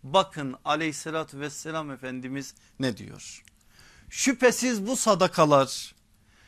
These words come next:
insanların mallarının kirleridir. Bunlar ne Muhammed'e helaldir ne de Muhammed'in ailesine." Ric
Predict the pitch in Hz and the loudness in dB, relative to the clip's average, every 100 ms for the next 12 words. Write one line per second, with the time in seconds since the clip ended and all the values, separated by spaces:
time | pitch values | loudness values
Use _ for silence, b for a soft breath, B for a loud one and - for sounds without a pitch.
0 | b b _ 196 214 220 - 220 214 214 | b b _ 0 0 -2 2 2 2 4
1 | 208 208 233 254 254 240 b b b - | 4 4 4 4 0 -4 b b b -8
2 | 139 160 180 208 214 208 208 208 214 240 | -2 6 8 8 6 6 6 6 2 0
3 | 247 233 - - 208 185 190 190 190 143 | 0 -2 -6 -6 -4 0 0 0 0 -2
4 | 110 - - - _ _ b b b b | -4 -8 -12 -14 _ _ b b b b
5 | 139 135 220 226 233 220 208 240 254 240 | -6 2 4 8 10 8 6 4 6 6
6 | 214 226 220 220 220 240 233 233 226 220 | 6 6 4 4 4 4 4 4 4 4
7 | 196 240 247 202 - - _ _ _ 156 | 2 0 0 -2 -14 -20 _ _ _ -4
8 | 185 170 156 147 135 143 139 131 131 117 | -2 0 -2 -4 -4 -4 -2 -4 -6 -6
9 | 110 104 101 - - - - _ _ - | -6 -8 -12 -14 -18 -20 -20 _ _ -20
10 | _ _ _ _ _ _ _ _ 120 175 | _ _ _ _ _ _ _ _ -4 -2
11 | 226 | -2